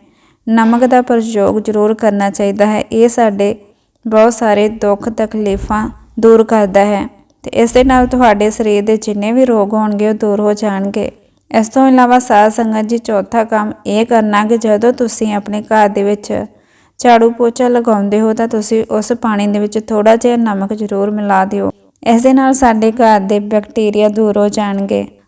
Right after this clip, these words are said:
ਸਾਡੇ ਘਰ ਦੀ ਨਕਾਰਾਤਮਕ ਊਰਜਾ ਵੀ ਦੂਰ ਹੋਵੇਗੀ। ਇਸ ਤੋਂ ਇਲਾਵਾ ਸਾਧ ਸੰਗਤ ਜੀ ਪੰਜਵੀਂ ਚੀਜ਼, ਜਦੋਂ ਤੁਹਾਨੂੰ ਆਪਣੇ ਘਰ ਦੇ ਵਿੱਚ ਲੱਗੇ ਕਿ ਤੁਹਾਡੇ ਘਰ ਵਿੱਚ ਛੋਟਾ ਬੱਚਾ ਹੈ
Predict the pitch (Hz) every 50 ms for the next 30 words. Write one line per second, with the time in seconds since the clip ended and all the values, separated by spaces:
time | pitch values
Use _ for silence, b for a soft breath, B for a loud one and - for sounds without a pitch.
0 | _ _ - - 240 226 220 214 220 233 233 240 226 226 214 196 208 214 214 214
1 | 214 208 - 208 202 202 202 208 - 226 233 233 - 226 220 208 208 214 214 208
2 | 208 214 208 208 208 196 202 202 226 220 214 208 196 196 196 208 - - - 208
3 | 214 208 - 247 247 277 - 247 233 226 214 208 208 214 220 - - 214 214 220
4 | 220 - 247 226 220 220 220 214 214 233 233 233 - 220 208 202 202 208 220 214
5 | - 226 214 220 214 - 226 214 214 233 247 247 262 254 247 240 233 220 214 208
6 | 208 214 - 214 214 214 - 226 214 214 202 190 196 202 202 - - 208 208 202
7 | 190 190 202 208 208 208 226 226 - 226 214 214 202 196 202 214 220 220 233 214
8 | 208 202 196 196 196 - 214 - - 202 196 202 - 220 226 226 220 202 202 -
9 | - 196 196 220 202 196 196